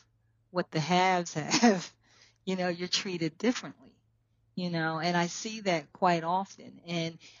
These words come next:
Jackie Carter could walk down the street today. You would not know I have four degrees 'cause I don't have, I don't have that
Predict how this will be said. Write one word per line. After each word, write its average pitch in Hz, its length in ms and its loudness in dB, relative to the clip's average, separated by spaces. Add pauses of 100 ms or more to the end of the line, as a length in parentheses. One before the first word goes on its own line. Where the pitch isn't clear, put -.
(420)
Jackie 254 420 4
Carter 208 400 4
could 170 220 -12
walk 170 260 0
down 170 260 0
the 165 100 -12
street 165 360 -8
today. 165 340 0
You 175 260 -6
would 202 140 2
not 165 340 0
know 165 140 -6
I 160 120 -2
have 156 180 -2
four 156 240 -6
degrees 139 640 -16 (1080)
'cause 185 140 -2
I 180 100 4
don't 175 180 -2
have, 165 380 0 (520)
I 185 80 4
don't 175 180 0
have 180 420 2
that 143 260 -2